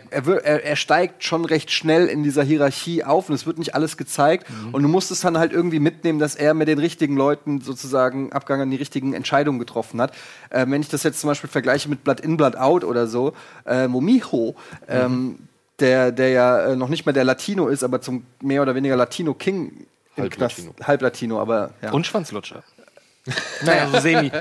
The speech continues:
Speaker 2: Semi-Schwanzlutscher.
Speaker 1: Auf jeden Fall, und da ist es ja schon noch krasser aufgezeigt. Also da fand ich's, obwohl der ja auch einen sehr krassen D V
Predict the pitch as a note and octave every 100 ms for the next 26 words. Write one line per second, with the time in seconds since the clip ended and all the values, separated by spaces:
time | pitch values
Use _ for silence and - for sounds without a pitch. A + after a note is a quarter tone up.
0 | - D#3 C3 G#2+ A2+ G2 E3 G#3+ B3 -
1 | G3 D3+ C#3 D#3+ E3 F#3 F3 E3+ - E3
2 | - E3 E3 E3 - D#3 E3 D#3+ C#3 E3
3 | - C#3 D#3+ D3+ C3 A2+ - - C#3 C3+
4 | E3+ A#3+ G#3+ - - D3 D#3 E3+ D#3+ C#3+
5 | E3 E3+ - C#3 B2+ A#2+ C#3 C#3+ B2 -
6 | - C3+ - A#2 C3 B2+